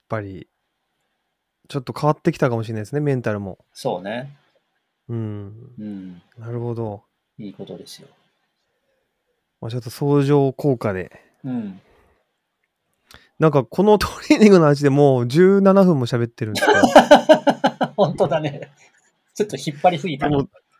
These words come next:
Speaker 1: と-、途中で切られてんじゃないかなっていう。
Speaker 2: 本当だね。いつまで
Speaker 1: 少なからずはリスナーいるんで、一応。
Speaker 2: <laughs> いつまでトレーニングの話してんだみたいなね。
Speaker 1: <laughs> そう。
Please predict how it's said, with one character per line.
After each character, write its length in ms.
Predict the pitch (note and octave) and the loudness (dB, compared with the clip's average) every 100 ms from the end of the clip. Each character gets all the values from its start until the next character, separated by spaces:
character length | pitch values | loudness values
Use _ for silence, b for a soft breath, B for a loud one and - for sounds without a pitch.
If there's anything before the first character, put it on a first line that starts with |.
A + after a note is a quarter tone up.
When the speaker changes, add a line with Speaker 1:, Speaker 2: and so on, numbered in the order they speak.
| _ _ | _ _
Speaker 1:
と-、 120 | F3 F3 | 0 2
途 120 | E3+ | 0
中 220 | E3 A3 | 0 0
で 220 | G3 G3+ F#3 | 4 6 4
切 140 | F#3 | 4
ら 80 | G#3+ | 4
れ 80 | G3+ | 4
て 120 | E3 | 2
ん 40 | |
じ 60 | B2 | 0
ゃ 40 | |
な 80 | A#2 | 0
い 40 | A2+ | 0
か 80 | |
な 100 | A2 | -2
っ 40 | A2+ | -4
て 180 | - G#2 | -6 -6
い 100 | G2+ | -4
う。 80 | |
Speaker 2:
本 160 | G2+ C#3 | -6 -8
当 120 | D3+ | -8
だ 120 | C#3 | -6
ね。 320 | C3 A#2+ F2 - _ _ _ | -6 -8 -12 -16 _ _ _
い 80 | B2+ | -12
つ 120 | E3 | -6
ま 80 | - | 2
で 60 | B3 | 4
Speaker 1:
少 0 | |
な 120 | A#3+ | 6
か 100 | B3 | 6
ら 160 | G#3 | 6
ず 60 | D3 | 6
は 80 | B2+ | 4
リ 100 | B2+ | 2
ス 120 | C#3+ | 2
ナ 120 | E3 | 4
ー 60 | D#3 | 6
い 40 | |
る 120 | D3+ D3 | 6 4
ん 80 | |
で、 100 | A#2+ | 2
一 200 | A#2 - - | -2 -2 0
応。 180 | C3+ - | 0 0
Speaker 2:
<laughs> 1900 | E3 - G#4 - G#4+ - G4 - F5 - D#4+ - - A#3 - A#3 - - G3 | -6 0 0 6 6 8 6 6 0 2 -2 -2 -6 -8 -2 -4 -4 -12 -12
い 80 | D3+ | -12
つ 120 | F3+ | -6
ま 160 | G#3+ G#3+ | 0 2
で 100 | G3 | 2
ト 140 | G3+ | 2
レ 120 | G3 | 2
ー 40 | F#3+ | 2
ニ 80 | F3+ | 2
ン 60 | |
グ 60 | C#3 | -2
の 80 | B2 | -2
話 320 | B2 A2 - | -4 -8 -10
し 40 | |
て 140 | - A#2 | -8 -4
ん 60 | |
だ 100 | G#2 | -4
み 100 | F#2 | -6
た 100 | E2+ | -12
い 40 | F2+ | -16
な 100 | F2+ | -6
ね。 120 | D#3 | -6
Speaker 1:
<laughs> 40 | - - F3 C#3+ _ _ B B | -6 -4 -2 -2 _ _ B B
そ 60 | |
う。 60 | C#3+ | -8